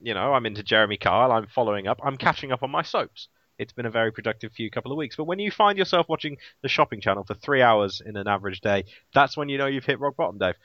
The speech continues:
So that's when we need to decide and change it. So Monday, that's what happened. Tuesday, it happened again. I'm not gonna lie, I kind of enjoyed it the first day. But today, I tried to pull away from it and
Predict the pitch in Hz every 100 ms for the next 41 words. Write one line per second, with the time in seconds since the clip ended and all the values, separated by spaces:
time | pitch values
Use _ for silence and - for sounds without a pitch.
0 | - - 131 156 - - 156 151 143 139
1 | 127 123 - 117 - 98 92 104 - 117
2 | 113 113 98 104 - 127 147 170 107 110
3 | 131 _ 117 - - 104 95 120 - _
4 | _ _ _ _ _ - 190 165 127 165
5 | - - 123 147 - 113 104 101 127 -
6 | - - 120 131 123 113 110 117 - 123
7 | 110 110 113 107 98 120 104 - 104 120
8 | - _ - 147 151 180 185 95 - _
9 | - 117 139 131 123 135 127 143 139 95
10 | 95 131 - _ 113 123 127